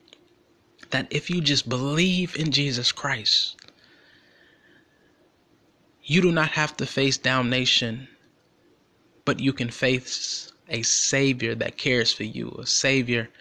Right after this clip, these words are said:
that embraces you, a Savior that has prepared a place for you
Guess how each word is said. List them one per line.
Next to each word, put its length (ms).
that 160
embraces 760
you, 200
a 60
Savior 680
that 160
has 260
prepared 460
a 60
place 440
for 160
you 380